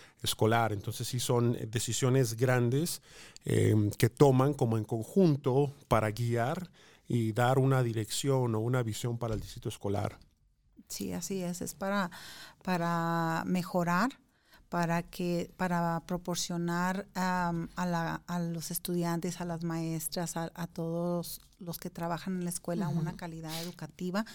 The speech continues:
Speaker 2: y equidad e-, educativa también.
Speaker 3: Sí, cómo no.
Speaker 1: Ok, Gloria, estamos hablando de,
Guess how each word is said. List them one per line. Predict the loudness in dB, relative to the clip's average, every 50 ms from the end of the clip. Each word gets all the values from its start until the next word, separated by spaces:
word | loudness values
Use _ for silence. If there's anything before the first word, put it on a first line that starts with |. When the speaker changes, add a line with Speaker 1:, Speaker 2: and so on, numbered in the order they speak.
| -14 -16 -16 -18 -8 -2
Speaker 2:
y | 0 0 0
equidad | 0 -2 -4 -4 -2 0 0 0 0 0
e-, | -2 -4 -6 -10 -18 -20 _ _ -8
educativa | -4 -4 -2 -2 -2 -4 -4 -6 -6 -6 -6 -6 -6
también. | -6 -6 -6 -6 -6 -6 -8 -10 -14 _ _ _ -12 -12 -10
Speaker 3:
Sí, | -8 -8 -8 -8
cómo | -8 -8 -8 -8 -8 -8
no. | -10 -12 -16 -18 _ _ _ _
Speaker 1:
Ok, | 0 0 2 2 2 2
Gloria, | 2 2 0 0 -2 -4
estamos | -2 0 0 2 2 2
hablando | 2 2 4 4 4 2 2
de, | 2 2 2 0 0 -4